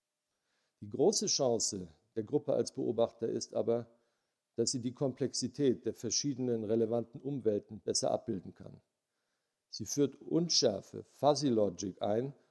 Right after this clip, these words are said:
wo der Einzelne zur Entweder-oder-Vereinfachung der zweiwertigen Logik tendieren würde.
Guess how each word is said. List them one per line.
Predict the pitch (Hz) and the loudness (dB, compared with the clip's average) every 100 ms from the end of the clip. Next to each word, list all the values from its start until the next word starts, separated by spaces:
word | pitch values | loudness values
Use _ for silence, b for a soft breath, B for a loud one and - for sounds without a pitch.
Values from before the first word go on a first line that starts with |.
| b 113 | b -4
wo | |
der | 107 131 123 | 4 4 6
Einzelne | 151 156 165 127 123 - - | 2 2 0 2 0 -2 -6
zur | - - | -4 -2
Entweder-oder-Vereinfachung | 147 143 143 131 131 127 156 143 - 127 117 120 135 120 131 | -2 0 4 6 6 6 4 4 2 0 0 -2 -2 -2 0
der | 117 | 0
zweiwertigen | 110 - 113 117 123 117 127 - 117 | 0 2 4 6 4 2 -4 -4 0
Logik | 123 131 117 | 2 2 -4
tendieren | - 107 98 98 92 | -6 -8 -6 -6 -8
würde. | - - | -12 -14